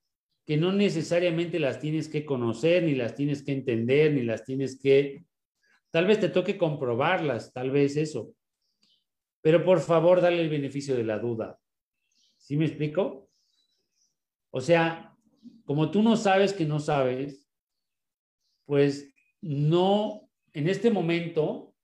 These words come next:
no puedes determinar si eso te va a servir o no te va a servir.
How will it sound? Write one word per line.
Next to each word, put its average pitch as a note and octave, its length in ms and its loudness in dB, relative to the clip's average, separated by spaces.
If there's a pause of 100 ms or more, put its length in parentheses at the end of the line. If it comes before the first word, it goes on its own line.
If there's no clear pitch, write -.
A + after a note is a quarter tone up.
no D3+ 260 -8
puedes F#3 220 -2
determinar C3 880 -4 (380)
si - 280 -6
eso D3+ 160 -4
te C3+ 120 0
va B2 100 0
a B2 40 -2
servir B2+ 340 -4
o A#2+ 60 -4
no A#2+ 100 -6
te A#2+ 80 -4
va A2 120 -2
a - 20 -4
servir. B2+ 500 -8